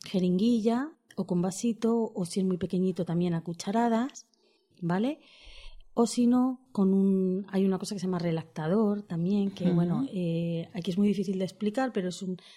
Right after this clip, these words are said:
Speaker 1: sistema que se llena de suplementos, se cuelga del cuello de la madre y por un,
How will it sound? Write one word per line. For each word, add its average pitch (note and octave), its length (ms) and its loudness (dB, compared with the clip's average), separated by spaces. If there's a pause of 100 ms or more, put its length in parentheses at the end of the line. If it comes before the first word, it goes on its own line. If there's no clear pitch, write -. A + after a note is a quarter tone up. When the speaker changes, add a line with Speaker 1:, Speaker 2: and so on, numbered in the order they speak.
Speaker 1:
sistema G#3 440 -4
que F#3+ 100 -8
se F3 160 -6
llena F3+ 240 -2
de F3 240 0
suplementos, G3 760 -2
se D3+ 280 -2
cuelga F3 300 -2
del F3 120 -4
cuello E3 240 -4
de D#3+ 80 -6
la D#3+ 80 -6
madre G#3 440 -4 (260)
y G3+ 80 -4
por E3+ 180 -2
un, F3+ 580 -2